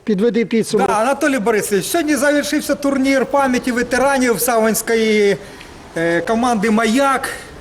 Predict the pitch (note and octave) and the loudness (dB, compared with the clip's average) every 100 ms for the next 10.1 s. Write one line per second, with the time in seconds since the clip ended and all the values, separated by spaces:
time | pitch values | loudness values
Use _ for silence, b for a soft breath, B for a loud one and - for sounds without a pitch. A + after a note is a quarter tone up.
0 | - - - - - - G#3+ A#3+ C#4 C4 | -20 -20 -20 -20 -10 -4 -2 2 2 2
1 | A#3+ A#3+ F#3+ C4 B3+ C4 B3 D4 D4+ B3+ | 0 -2 -2 -4 -4 -6 -2 0 0 2
2 | A#3+ G3+ B3 B3 B3 A3+ B3+ A#3+ A#3 D#3+ | 0 2 2 0 0 2 2 2 0 -2
3 | - - - - - - - - - - | -12 -18 -20 -20 -20 -18 -18 -18 -16 -14
4 | D3 E3+ C4+ C4+ - A#3+ E3+ A#3+ A#3 A3 | -4 0 0 0 -2 0 0 0 0 0
5 | A3+ A3+ G3+ F3 - - - - F#3+ F3 | 2 2 2 -2 -6 -16 -20 -12 -8 -4
6 | E3+ E3+ C4 - B3+ C4 B3 A#3+ F3+ - | -2 0 0 0 -2 0 2 2 0 -6
7 | B B B B B - - - - G#3 | B B B B B -20 -20 -20 -4 -2
8 | F#3+ G#3 B3+ B3 B3+ A3+ A3+ A3 C4 B3+ | 0 2 0 0 -2 2 2 4 4 2
9 | F3+ B B B - D#3+ G#3 C4 A#3+ A3+ | -2 B B B -6 -2 0 2 2 2